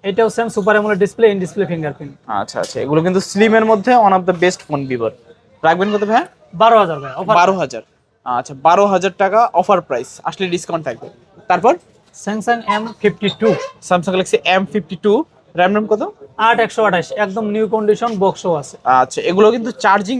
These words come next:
Speaker 2: ব্যাকআপের জন্য খুবই বেস্ট।
Speaker 1: খুবই বেস্ট একটা ফোন।
Speaker 2: আচ্ছা।
Speaker 1: পাঁচ হাজার এমএএইচ ব্যাটারি থাকবে।
Speaker 2: স্লিম এর মধ্যে, যারা Samsung এর মধ্যে স্লিম ফোন চান, ব্যাটারি ব্যাকআপও ভালো লাগবে, অবশ্যই এই ফোনগুলো নিতে পারেন। তো ভাই, প্রাইস দিবেন কত?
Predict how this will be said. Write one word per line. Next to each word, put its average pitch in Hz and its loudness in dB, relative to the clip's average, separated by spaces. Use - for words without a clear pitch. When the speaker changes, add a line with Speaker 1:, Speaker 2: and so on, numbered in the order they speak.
Speaker 2:
ব্যাকআপের 220 2
জন্য 233 -2
খুবই 220 0
বেস্ট। 151 0
Speaker 1:
খুবই 202 -4
বেস্ট 170 -4
একটা 151 -16
ফোন। - -20
Speaker 2:
আচ্ছা। - -16
Speaker 1:
পাঁচ 190 2
হাজার 202 2
এমএএইচ 196 -4
ব্যাটারি 185 -2
থাকবে। 175 -4
Speaker 2:
স্লিম 208 4
এর 170 2
মধ্যে, 135 -4
যারা 151 4
Samsung 202 2
এর 220 2
মধ্যে 214 0
স্লিম 220 2
ফোন 214 0
চান, 226 4
ব্যাটারি 180 2
ব্যাকআপও 190 2
ভালো 165 4
লাগবে, 160 4
অবশ্যই 170 0
এই 160 -4
ফোনগুলো 180 0
নিতে 233 6
পারেন। 143 2
তো 196 -2
ভাই, 202 2
প্রাইস 220 4
দিবেন 220 -2
কত? 135 -6